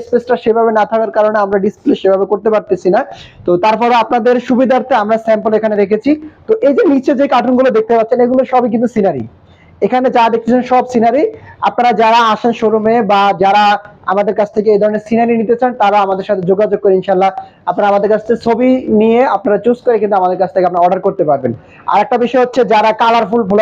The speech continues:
প্রোডাক্ট চান, যে সেক্ষেত্রে চব্বিশ চব্বিশ ফ্লোর টাইলসগুলো আপনারা দেখুন এখানে, এই যে দেখেন বিভিন্ন কালারের কিন্তু এখানে সব হাই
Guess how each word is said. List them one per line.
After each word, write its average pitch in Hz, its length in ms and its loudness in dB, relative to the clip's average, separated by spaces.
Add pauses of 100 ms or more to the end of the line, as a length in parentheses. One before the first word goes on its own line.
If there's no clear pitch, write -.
(160)
প্রোডাক্ট 190 280 0
চান, 190 120 2 (100)
যে 196 60 2 (120)
সেক্ষেত্রে 202 340 0 (380)
চব্বিশ 247 320 0
চব্বিশ 247 280 0
ফ্লোর 240 260 2
টাইলসগুলো 180 420 0
আপনারা 196 240 -2
দেখুন 208 220 0
এখানে, 202 200 0 (1400)
এই 180 80 2
যে 190 120 4
দেখেন 151 180 0 (140)
বিভিন্ন 254 340 4 (200)
কালারের 220 380 2
কিন্তু 226 220 0
এখানে 226 160 0 (120)
সব 220 140 2 (400)
হাই 247 140 0